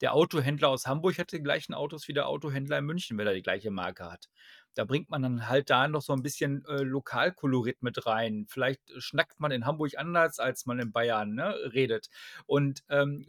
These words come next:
versucht dann halt durch solche Geschichten da halt eher die Kunden, äh, anzusprechen. Und, äh, auch da, äh, wenn der Autoverkäufer in Hamburg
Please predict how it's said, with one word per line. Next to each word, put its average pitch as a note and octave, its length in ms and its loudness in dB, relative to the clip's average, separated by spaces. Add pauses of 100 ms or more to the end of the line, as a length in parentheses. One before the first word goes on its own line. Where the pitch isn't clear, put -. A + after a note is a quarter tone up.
versucht C#3+ 360 -2
dann D3 140 2
halt C#3 180 0
durch C#3 140 -6
solche E3+ 280 -2
Geschichten C3 580 -6
da A2+ 280 2
halt A#2+ 200 -2
eher A#2+ 180 -2
die A2 100 -10
Kunden, C3 460 -4 (400)
äh, B2 200 4
anzusprechen. C#3+ 840 -4 (540)
Und, C3+ 580 4
äh, C#3 260 2
auch C#3 200 0
da, D3 320 6
äh, C#3+ 300 -10 (640)
wenn F#3 240 6
der D3+ 400 8
Autoverkäufer E3 1000 2
in A#2+ 180 -4
Hamburg D3 520 2